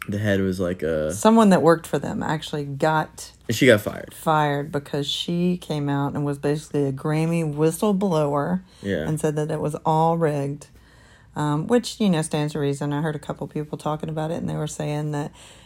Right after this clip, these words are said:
Speaker 2: you know, if Beyonce wasn't there or, um, if she's not performing, she did not win anything because, um, otherwise she would have been there and performing. But I did hear that she won an award, so I'm not quite sure if that's true or not.
Speaker 1: Yeah, I don't know.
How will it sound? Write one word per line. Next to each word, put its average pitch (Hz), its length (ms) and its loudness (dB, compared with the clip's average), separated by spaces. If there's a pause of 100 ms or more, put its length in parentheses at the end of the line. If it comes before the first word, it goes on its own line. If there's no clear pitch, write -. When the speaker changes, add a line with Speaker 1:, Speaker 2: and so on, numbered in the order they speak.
(100)
Speaker 2:
you 170 100 2
know, 170 140 6
if 160 120 -2
Beyonce 147 540 2
wasn't 147 320 -2
there 147 400 2
or, 139 480 -2 (720)
um, 139 340 -2
if 147 100 -2
she's 147 220 -6
not 139 180 -2
performing, 135 600 -2
she 139 340 -4
did 139 260 -4
not 135 260 -2
win 135 200 -2
anything 135 600 -4 (120)
because, - 520 -10
um, - 300 -8 (880)
otherwise 139 360 -4
she - 120 -8
would 139 120 -4
have 139 60 -6
been 139 140 -4
there 139 120 -2
and 139 140 -4
performing. 135 560 -6
But 175 280 6
I 175 80 2
did 302 280 -2
hear 208 240 4
that 208 180 -2
she 220 140 -4
won 208 180 0
an 208 140 0
award, 208 420 -2
so 170 540 -6
I'm 160 120 -4
not 151 140 -4
quite - 240 -8
sure - 160 -6
if 139 80 -8
that's - 220 -12
true - 200 -12
or 151 60 -6
not. 156 140 -4
Speaker 1:
Yeah, 101 160 -4
I - 20 -8
don't 50 320 -14
know. - 60 -14